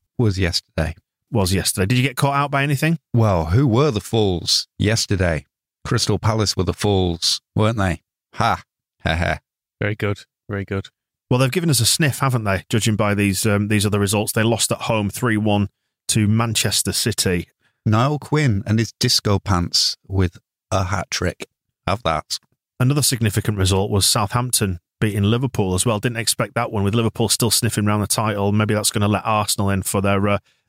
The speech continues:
Speaker 2: their game tomorrow at home to Aston Villa, which I fancy them for a, a good win there.
Speaker 1: That would spoil things for us, though, because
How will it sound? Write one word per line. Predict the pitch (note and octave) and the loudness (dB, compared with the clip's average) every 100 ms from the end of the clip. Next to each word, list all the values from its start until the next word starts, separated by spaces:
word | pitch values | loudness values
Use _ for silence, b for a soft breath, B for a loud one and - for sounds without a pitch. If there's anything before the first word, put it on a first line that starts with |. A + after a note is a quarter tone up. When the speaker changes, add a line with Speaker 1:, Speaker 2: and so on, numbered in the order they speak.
| _ | _
Speaker 2:
their | A2 | -4
game | G2+ A2+ A2 G#2+ G2+ - _ | -2 -2 0 -2 -4 -8 _
tomorrow | - A#2 A2+ C3 B2+ G#2+ G#2+ B2 _ _ _ _ | -2 2 4 4 2 2 0 -2 _ _ _ _
at | A#2 | -6
home | - A2+ | -2 -2
to | G2 A2 | -2 -2
Aston | - G#2+ | 0 0
Villa, | G2+ G2+ F#2+ | 2 2 2
which | A#2 C#3 | 2 0
I | |
fancy | B2 C#3 C3+ A#2+ | 0 0 0 0
them | A2+ | 0
for | - G#2+ | 0 -2
a, | G2 | -2
a | |
good | A2+ A2+ | -2 -2
win | G2+ G2 | 0 -2
there. | F2+ E2+ - - | -2 -6 -6 -4
Speaker 1:
That | B2+ | -2
would | D3 | 0
spoil | - - C#3 | -2 0 0
things | A#2+ G2+ F2+ | 2 0 0
for | - F2+ | 0 -2
us, | - | 0
though, | E2 D#2+ | 0 0
because | D#2+ - F2 E2+ - | -2 0 0 0 -2